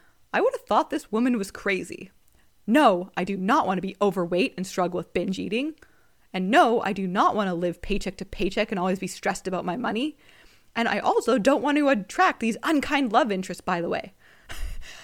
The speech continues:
So that's why I did this list in chronological order, because I think that each book I read built on the next one and the next one and the next one. And I felt like I read them in the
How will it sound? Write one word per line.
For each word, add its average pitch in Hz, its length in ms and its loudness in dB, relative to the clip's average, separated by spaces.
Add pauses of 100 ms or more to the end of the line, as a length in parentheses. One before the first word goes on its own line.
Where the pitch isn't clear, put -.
(200)
So 226 640 2
that's 392 220 2
why 554 220 2
I 370 80 4
did 220 200 2
this 247 220 2
list 196 320 -4
in 226 80 0
chronological 190 920 -4
order, 214 480 2 (440)
because 277 220 4
I 269 140 4
think 247 400 0
that 240 200 2
each 254 300 -6 (160)
book 202 180 0
I 220 120 4
read 180 460 0 (220)
built 190 380 -2
on 190 160 -2
the 180 80 -2
next - 400 -8
one 214 180 -2
and 185 120 -4
the 180 40 -6
next 196 380 -6
one 190 140 -4
and 190 80 -8
the 196 40 -8
next 190 300 -8
one. 359 260 4 (540)
And 254 100 2
I 254 120 4
felt - 200 0
like 392 160 0
I 415 100 2
read 185 320 0
them 202 240 -2 (360)
in 233 280 2
the 202 140 0